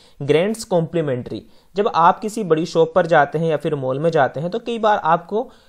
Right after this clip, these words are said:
सामान के साथ कुछ फ्री में दिया जाता है, उसे कॉम्प्लीमेंट्री बोलते हैं, वही आपका ग्रेट्यूटस होता है।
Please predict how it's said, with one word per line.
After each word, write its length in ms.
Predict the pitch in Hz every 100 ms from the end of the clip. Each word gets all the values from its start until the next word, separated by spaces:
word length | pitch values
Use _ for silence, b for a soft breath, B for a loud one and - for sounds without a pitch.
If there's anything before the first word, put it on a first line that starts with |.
| b
सामान 480 | - 185 180 190 233
के 80 | 247
साथ 200 | 240 247
कुछ 240 | - 262 -
फ्री 260 | 202 208
में 160 | 208 196
दिया 160 | 156 131
जाता 240 | 120 -
है, 40 |
उसे 180 | 143 214
कॉम्प्लीमेंट्री 840 | 208 185 180 170 220 220 190 180 180
बोलते 320 | 131 120 143
हैं, 160 | 117 - b b -
वही 240 | 170 214
आपका 380 | - 143 - 208
ग्रेट्यूटस 600 | 147 143 139 147 120 - 120
होता 180 | -
है। 160 | 110